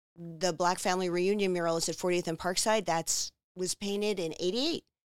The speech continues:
So, and it looks pretty good. So it really depends. It depends if they're south facing, they get battered by the sun a little more. North facing, much better. You know, sometimes, uh, the enemy for us is old architecture,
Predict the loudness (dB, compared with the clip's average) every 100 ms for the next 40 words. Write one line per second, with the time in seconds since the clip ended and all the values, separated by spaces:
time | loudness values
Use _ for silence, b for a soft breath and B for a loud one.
0 | _ _ 2 6 6 6 2 0 2 0
1 | 0 -2 -2 0 2 0 0 B B 4
2 | 8 8 6 4 6 4 4 2 2 -2
3 | 0 0 0 -2 0 2 0 0 0 2
4 | 0 0 -4 -2 -2 -2 -4 -2 0 2
5 | 2 2 2 0 0 0 -2 -2 0 -2
6 | 0 -4 -4 -6 -2 0 0 0 -4 _
7 | -12 -4 2 4 4 2 0 0 0 -2
8 | -4 -6 b b b -4 -2 0 0 0
9 | 0 0 -2 -4 -2 -4 -4 -4 -4 -4
10 | -6 -2 0 2 2 2 0